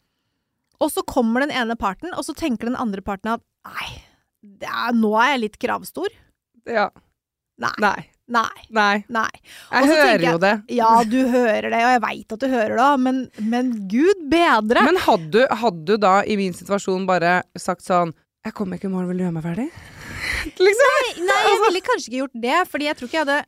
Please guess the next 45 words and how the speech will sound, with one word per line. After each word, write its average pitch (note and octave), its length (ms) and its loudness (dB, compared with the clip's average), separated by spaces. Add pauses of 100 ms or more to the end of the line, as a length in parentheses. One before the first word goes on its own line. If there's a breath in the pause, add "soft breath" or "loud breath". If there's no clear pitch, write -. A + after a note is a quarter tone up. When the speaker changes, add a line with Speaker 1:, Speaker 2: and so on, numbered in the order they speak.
Speaker 1:
hvis D4 160 -6
jeg G#3+ 260 -2
hadde A3 140 -8
kommet A#3 280 -8
først, B3 260 -6
og A#3+ 100 -10
han F#3+ 220 -8
hadde G#3 180 -10
sagt C4 240 -8
det, B3+ 200 0 (180)
så D#4+ 240 -2
hadde A#3 140 -2
jeg A#3 100 -4
kanskje A#3 240 -2
sett - 220 -14
på G#3 100 -10
det F#3+ 80 -10
som G#3 80 -8
en - 60 -20
ordentlig G3+ 280 -10
turn F#3+ 280 -10
off. - 160 -6
Speaker 2:
Mm. A3 400 -2 (420)
Speaker 1:
Det B3+ 120 -8
kan E4 120 2
hende C#4+ 180 -4
han G#3+ 180 -6
synes C4 160 0
det A#3+ 100 2
er A3 60 -2
Speaker 2:
Mm. C#4+ 60 0
Speaker 1:
kult. - 220 -4 (360 soft breath)
Jeg A#3+ 240 0
hadde C4+ 160 -2
sett A#3 160 -6
på A3+ 80 -8
det A3+ 80 -8
som B3 120 -12
turn G#3 200 -8
off. A3+ 120 -6 (260 soft breath)
Men C4 240 -4 (100)
hvis C4+ 260 -8
jeg G3+ 360 -4
hadde A3 180 -6
kommet, C4 540 -4